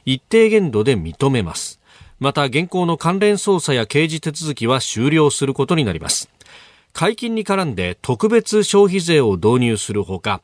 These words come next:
大麻に関した教育や乱用防止プログラムを導入するということです。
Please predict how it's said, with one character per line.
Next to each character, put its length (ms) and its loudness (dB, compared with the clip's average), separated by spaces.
大 140 0
麻 120 0
に 120 -4
関 260 -4
し 100 -12
た 320 -2
教 240 0
育 260 -2
や 240 0
乱 260 -2
用 260 2
防 200 2
止 220 -2
プ 140 -4
ロ 100 4
グ 80 0
ラ 140 2
ム 180 2
を 80 2
導 320 -2
入 160 0
す 180 -4
る 120 -8
と 180 0
い 120 0
う 100 -8
こ 120 -16
と 140 -14
で 120 -14
す。 300 -8